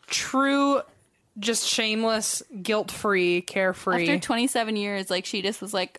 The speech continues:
Speaker 2: "Oh."
Speaker 1: She was like, "Oh, I'm off the hook, so what could this possibly be?"
Speaker 2: What could a fucking U S Marshal be arresting me for and not
Speaker 1: <laughs>
Speaker 2: telling me and bringing me
Speaker 1: Yeah.
Speaker 2: to high, maximum security? Yeah. Well, <sighs> God damn it. So currently, did you find Purple Cow? Oh, that's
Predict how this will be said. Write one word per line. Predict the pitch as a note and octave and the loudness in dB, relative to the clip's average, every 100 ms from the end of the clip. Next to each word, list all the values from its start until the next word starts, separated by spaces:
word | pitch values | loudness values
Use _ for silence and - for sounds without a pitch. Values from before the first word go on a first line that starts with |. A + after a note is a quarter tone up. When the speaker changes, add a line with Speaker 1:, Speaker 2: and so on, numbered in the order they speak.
| - | 0
Speaker 2:
"Oh." | A4 - D#3+ - | 2 2 0 -2
Speaker 1:
She | D4+ | 2
was | D#4+ | 4
like, | E4 - | 4 4
"Oh, | D#4 C#4 | 4 4
I'm | |
off | B3 A#3 | 2 2
the | B3 | 2
hook, | A3 - | 2 0
so | G3+ | 0
what | F#3 | 0
could | F#3+ | 0
this | F3+ | -2
possibly | - F3+ F3+ E3 | -2 -4 -2 -4
be?" | |
Speaker 2:
What | - E4 | -2 -2
could | G#4+ G#4 | 2 0
a | A3 - | 0 -2
fucking | D4 D4 | 2 4
U | A3+ A#3+ | 4 2
S | A#3 | 4
Marshal | G3+ A3 A3+ F#3 | 4 4 2 4
be | F3+ | 4
arresting | F3+ A3+ - A3 | 4 2 0 0
me | F3 | 0
for | G3 F#3 F3+ | 0 2 2
and | E3+ | 4
not | F3+ E3+ - | 2 2 0
Speaker 1:
<laughs> | A3 | -2
Speaker 2:
telling | F3+ E3+ | 2 2
me | E3 | 2
and | E3 | 2
bringing | B3 A#3 F#3 | 4 4 4
me | |
Speaker 1:
Yeah. | E3+ | 2
Speaker 2:
to | F#3+ | 2
high, | F3 - | 0 2
maximum | G3 F#3 - G3+ F3+ | 0 -2 0 2 2
security? | - - G3+ F#3+ E3+ - | 0 -2 0 2 0 0
Yeah. | F#3+ F#3+ | 0 4
Well, | F#4 - - - - - | 2 4 2 2 -2 -4
<sighs> | A3 G#3+ F#3+ - - - | -6 -6 -10 -18 -20 -8
God | - - | -6 -6
damn | - F2 | -6 -6
it. | G2+ - _ _ - - - _ | -6 -8 _ _ -20 -20 -20 _
So | - B3 A#3+ | -2 0 0
currently, | - D#4+ C4+ F#3+ F#3 G3+ - | 0 0 2 2 0 -2 -6
did | - | -4
you | F#3 | -2
find | - F#3 | 0 0
Purple | G3+ - | 0 -2
Cow? | G#3+ E3+ E3+ - - _ - - - - - _ - - _ - _ _ _ _ _ _ _ _ _ - | -2 0 -2 -4 -20 _ -20 -20 -20 -20 -20 _ -20 -20 _ -20 _ _ _ _ _ _ _ _ _ 8
Oh, | - C6 - | 10 10 8
that's | - A#4 | 2 6